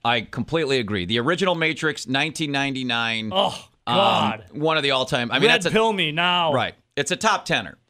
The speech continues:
Speaker 1: Uh, so you had
Speaker 2: And,
Speaker 1: Ma-
Speaker 2: you know, Reloaded and Revolutions
Speaker 1: Right.
Speaker 2: were also pr-, good, but
Speaker 1: Incredible
Speaker 2: not
Speaker 1: movies.
Speaker 2: as great as the first one,
Speaker 1: Right.
Speaker 2: obviously, but still really good.
Speaker 1: All right, so you had Matrix in ninety-nine,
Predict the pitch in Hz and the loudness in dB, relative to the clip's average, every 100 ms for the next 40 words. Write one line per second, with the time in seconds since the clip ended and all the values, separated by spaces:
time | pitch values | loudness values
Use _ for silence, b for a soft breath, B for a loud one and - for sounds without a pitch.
0 | _ _ _ - 151 156 180 190 208 208 | _ _ _ -4 -2 -2 0 0 2 2
1 | 196 - 202 185 185 202 202 202 196 185 | -2 -8 -4 -2 0 2 2 2 0 -2
2 | 165 - 165 170 160 156 156 - 131 127 | -6 -8 -4 -2 -2 -2 -2 -4 -2 -2
3 | 90 170 185 175 151 131 - - - 196 | -2 0 0 0 -4 -10 -16 -20 -2 2
4 | 165 123 131 294 - 196 285 190 214 208 | 2 0 -4 -2 2 2 2 2 4 4
5 | 180 120 160 175 147 107 131 127 196 185 | 2 -2 -2 0 -2 -8 -8 -4 -2 -4
6 | 143 131 139 135 98 - 143 123 139 - | -4 -2 0 0 -2 -4 -4 -4 -4 -2
7 | 175 110 143 143 110 110 92 90 _ 160 | -2 0 -2 -2 -2 -8 -10 -16 _ -4
8 | 127 185 175 151 165 226 269 285 269 233 | -2 -2 -2 -2 -2 -2 0 0 0 0
9 | 208 202 202 196 175 139 139 139 131 | 0 2 0 0 0 2 2 -2 -6